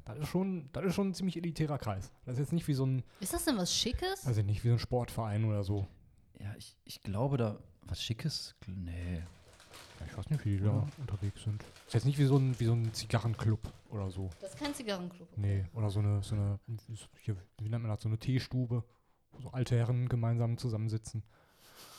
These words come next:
Speaker 2: Teestube? Ich dachte eher so
Speaker 3: Aber
Speaker 2: ein Golfclub.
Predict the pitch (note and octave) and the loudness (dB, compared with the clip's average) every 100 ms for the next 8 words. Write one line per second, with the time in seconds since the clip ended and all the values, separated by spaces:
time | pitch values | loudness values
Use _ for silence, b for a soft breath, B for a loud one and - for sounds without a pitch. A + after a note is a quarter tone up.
0 | B B B - - D4 - - - - | B B B -20 -20 -18 -18 -20 -20 -20
1 | - - - B B B - G3 - E3 | -20 -20 -20 B B B -16 -14 -12 -8
2 | F3 E3+ D#3 D#3 D#3 G3+ C#4+ - E3+ | -6 -6 -6 -8 -10 -10 -12 -16 -20